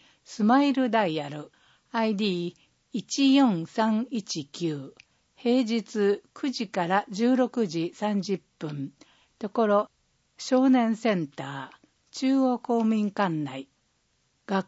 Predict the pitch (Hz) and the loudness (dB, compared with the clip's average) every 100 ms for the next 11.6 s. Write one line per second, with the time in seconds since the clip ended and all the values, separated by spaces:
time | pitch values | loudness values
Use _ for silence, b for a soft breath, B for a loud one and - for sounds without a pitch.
0 | - 269 262 247 233 254 - 226 226 269 | -4 0 2 4 2 2 -4 -4 2 2
1 | 262 277 214 190 175 185 208 190 190 214 | 4 4 2 2 0 -2 0 0 0 -2
2 | b b - 233 233 254 247 247 240 233 | b b 0 2 4 2 0 0 0 0
3 | 226 214 185 165 165 185 185 - 247 185 | 2 2 0 -2 -4 -2 -2 -2 -2 -2
4 | - 170 151 143 139 143 - _ b b | -2 -4 -4 -6 -8 -8 -10 _ b b
5 | b b b 240 277 302 294 302 240 208 | b b b 2 2 2 2 4 4 2
6 | - 196 190 185 180 190 202 B B B | 0 0 0 -2 0 -2 -2 B B B
7 | - 285 254 214 208 190 220 208 196 208 | 0 4 4 4 0 -2 -2 -2 -2 0
8 | 196 196 214 - 202 202 247 262 240 254 | 2 2 0 -2 -4 -2 2 4 2 0
9 | 233 170 151 160 160 185 B B - 269 | 0 -2 -4 -4 -4 -4 B B 4 6
10 | 269 226 180 170 175 226 - 247 226 - | 6 0 -2 -4 -4 -4 2 2 2 -2
11 | - 139 - - - | -14 -14 -14 -14 -14